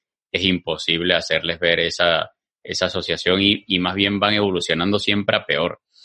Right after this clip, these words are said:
Entonces, lo que tú dices, al final se agrava tanto y es como un ciclo que se retroalimenta también, ¿no? Porque obviamente una cosa es como lo, lo que tú mencionabas de la depresión. Obviamente te lleva, pues, a dejar tu trabajo, a alejarte de la comunidad y, y se va retroalimentando y va empeorando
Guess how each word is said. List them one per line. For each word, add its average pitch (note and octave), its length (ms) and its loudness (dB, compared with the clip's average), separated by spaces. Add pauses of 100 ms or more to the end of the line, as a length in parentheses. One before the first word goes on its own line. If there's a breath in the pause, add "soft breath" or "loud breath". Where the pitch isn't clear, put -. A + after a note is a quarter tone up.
(680 soft breath)
Entonces, - 360 -4
lo G2 140 4
que F2 80 2
tú F2 100 -2
dices, F#2+ 180 -2
al D2+ 100 -4
final D2+ 260 -6
se - 120 0
agrava F2 320 4
tanto F2+ 300 2
y F#2+ 120 6
es E2+ 100 0
como F2+ 260 -2
un F#2 120 -2
ciclo F#2+ 340 -2
que F#2+ 120 2
se - 160 0
retroalimenta E2 680 0
también, D#2 340 -4
¿no? F2+ 120 -6
Porque E2+ 220 -10
obviamente E2+ 400 -4
una F2+ 160 -4
cosa F#2+ 400 0
es - 180 -2
como F#2+ 220 -4
lo, E2+ 180 0
lo E2+ 120 -6
que D#2 80 -10
tú D#2+ 120 -10
mencionabas F2+ 420 -2
de G2+ 100 6
la F2 100 4
depresión. - 480 0 (560)
Obviamente F2 440 2
te F#2+ 120 0
lleva, F2+ 240 4
pues, F2 120 0
a E2 60 0
dejar D#2+ 240 -2
tu - 120 -10
trabajo, G#2 480 4
a - 20 4
alejarte D#2+ 360 -2
de F2 40 2
la F2 100 0
comunidad F#2 460 0
y, G#2+ 160 2
y F#2 80 2
se E2 160 -4
va D#2+ 160 0
retroalimentando F2 840 0
y G2 40 0
va G2 100 2
empeorando F2 720 0